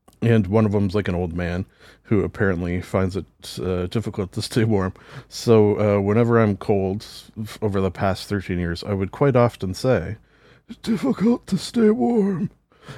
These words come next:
Which, if you've seen this episode, you will know is a goddamn spot-on impression. Yeah, I don't do many impressions, but that one, you know,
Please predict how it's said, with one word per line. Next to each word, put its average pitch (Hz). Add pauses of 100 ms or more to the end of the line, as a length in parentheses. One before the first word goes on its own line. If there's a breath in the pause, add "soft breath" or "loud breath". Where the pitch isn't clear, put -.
(100)
Which, -
if -
you've 104
seen 208
this 117
episode, 87
you 101
will 110
know 101
is 95
a 85
goddamn 98
spot-on 113
impression. 107 (640)
Yeah, 160 (800)
I 110
don't 139
do 143
many 139
impressions, 87
but -
that 110
one, 73 (460)
you 107
know, 78